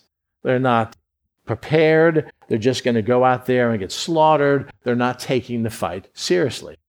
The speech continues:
Of the hundred men that go to war, nine do most of the fighting, and only one is a warrior. Only one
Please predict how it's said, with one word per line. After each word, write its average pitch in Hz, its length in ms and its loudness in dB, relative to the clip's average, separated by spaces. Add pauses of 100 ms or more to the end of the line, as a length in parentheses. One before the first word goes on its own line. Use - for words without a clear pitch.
(460)
Of 156 340 4
the 180 100 2
hundred 156 400 0
men 135 240 0
that 127 80 -2
go 117 180 2
to 117 80 0
war, 131 540 2 (120)
nine 190 720 4
do 160 160 0
most 143 380 0
of 120 80 -4
the 120 80 -6
fighting, 117 640 0
and 113 200 -2
only 110 400 2
one 104 720 0 (320)
is 98 160 -4
a 92 60 -2
warrior. 82 420 -8 (720)
Only 107 280 2
one 107 600 2